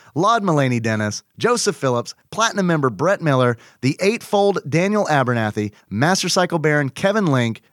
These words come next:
Drinksmith Joey Webster, Executive Producer Dig Duggy, Pinball Archmage Chris Edler, and Sandwich Pope Phil Hawkins. I think we might have missed, uh, Chris, uh, in the up donations.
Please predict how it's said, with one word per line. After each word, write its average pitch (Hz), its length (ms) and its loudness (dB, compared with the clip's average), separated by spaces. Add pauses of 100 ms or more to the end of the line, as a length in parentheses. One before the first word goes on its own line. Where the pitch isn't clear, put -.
Drinksmith 170 600 0
Joey 175 340 2
Webster, 139 480 0 (180)
Executive 180 500 0
Producer 147 380 2
Dig 151 300 0
Duggy, 131 340 2 (240)
Pinball 160 560 2
Archmage 135 580 0
Chris - 280 -2
Edler, 110 400 0 (240)
and - 120 -12
Sandwich 156 400 -2
Pope 127 280 0
Phil 120 260 0
Hawkins. - 580 -6 (200)
I 120 80 -4
think 170 160 2
we 151 40 4
might 139 180 2
have 123 80 2
missed, 120 420 0
uh, 104 300 0
Chris, 107 580 -4 (220)
uh, 101 600 0
in 104 200 -2
the 98 360 -2 (460)
up 123 180 0
donations. 107 580 -4